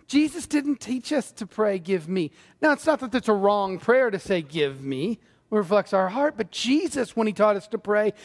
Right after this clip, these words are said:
he said, "Give us." Now, why would Jesus do this? Why would Jesus teach us to say, "Our Father in heaven, hallowed be your name. Give us our daily bread"? Why would he teach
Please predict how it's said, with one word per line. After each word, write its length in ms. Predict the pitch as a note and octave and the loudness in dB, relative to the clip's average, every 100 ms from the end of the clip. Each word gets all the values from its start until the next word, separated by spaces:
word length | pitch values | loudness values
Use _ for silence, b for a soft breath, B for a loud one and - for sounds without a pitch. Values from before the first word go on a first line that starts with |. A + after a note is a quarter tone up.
| B | B
he 120 | C#4 | 2
said, 320 | C4+ C#4 F#3+ E3 | 4 2 2 2
"Give 260 | C#4+ A#3 - | 2 2 2
us." 380 | A#3 F3+ - - B B | 2 2 -4 -18 B B
Now, 80 | B3 | 4
why 300 | C4 C#4+ D#4+ | 4 2 2
would 180 | D#4+ A3 | 0 0
Jesus 420 | C4 B3 A3+ - | 0 0 -2 -8
do 240 | - A#3+ | -2 0
this? 460 | F3+ E3+ - - - B B B | 0 -6 -8 -18 -20 B B B
Why 220 | B3 D#4 | 4 4
would 160 | D4+ | 0
Jesus 420 | G3 C4 A#3+ - - | -2 -2 0 -2 -2
teach 200 | A#3+ A3+ | -2 -2
us 120 | - | -2
to 120 | G#3+ | -2
say, 220 | A3+ G#3 - | 2 2 4
"Our 300 | G#3 D4+ F#4+ | 4 4 2
Father 460 | - C4+ B3+ B3 B3 | 2 2 2 0 0
in 60 | |
heaven, 300 | G#3 G#3 G3 | 2 2 2
hallowed 360 | G3 G3 G3+ F#3+ | 2 2 2 -2
be 80 | G3+ | 0
your 120 | G3 | 0
name. 180 | G3 F3 B B | 0 -4 B B
Give 240 | A#3+ D4+ D#4 - | 2 2 2 4
us 460 | E4 C#4 - - _ _ _ | 4 2 -4 -18 _ _ _
our 340 | C#4 D4 C4 A#3 | 4 6 4 2
daily 300 | G#3+ G3+ G3 | 0 0 0
bread"? 200 | F3+ - | -2 0
Why 200 | A3+ D4 | 0 2
would 140 | D#4 | 0
he 100 | C#4+ | -2
teach 420 | - - B3 - | -2 -2 -2 -4